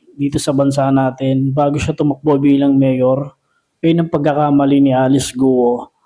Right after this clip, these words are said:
Alam naman natin, kamatik, ang mundo ng politika, napakadumi. Alam natin yan,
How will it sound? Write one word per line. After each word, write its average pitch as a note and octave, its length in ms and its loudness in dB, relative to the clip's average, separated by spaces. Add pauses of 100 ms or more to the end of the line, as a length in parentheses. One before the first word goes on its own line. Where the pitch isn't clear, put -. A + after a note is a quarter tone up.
(160)
Alam D#3 240 2
naman D#3 240 2
natin, D3+ 320 -2
kamatik, D3 640 -2 (160)
ang D3+ 160 0 (1400)
mundo F3 320 2
ng F3 240 2
politika, D3+ 640 0
napakadumi. C#3 800 -2 (240)
Alam C#3+ 160 -2
natin D3 320 -2
yan, D3 200 -2